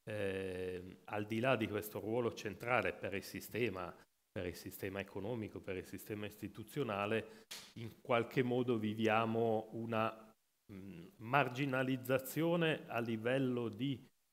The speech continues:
eh, di importanza, perché, eh, diciamo, siamo diventati sempre più un ganglio esterno della pubblica amministrazione, quindi in sostanza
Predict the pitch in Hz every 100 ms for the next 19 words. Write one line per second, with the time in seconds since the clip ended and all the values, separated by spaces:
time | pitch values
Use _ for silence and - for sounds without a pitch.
0 | - 107 107 104 101 101 101 101 113 117
1 | - 113 - 151 165 - 107 101 - 107
2 | - - _ - 101 92 - 92 87 104
3 | - - - 95 82 - - - 135 139
4 | 131 131 123 123 139 120 - 107 - 127
5 | 127 127 147 143 127 143 - - - _
6 | 135 139 123 135 151 139 131 127 - 131
7 | 143 147 147 151 143 - - 113 110 -
8 | 123 113 117 110 101 104 - 110 - -
9 | 101 80 - 104 90 90 - - 107 113
10 | - 98 101 - 98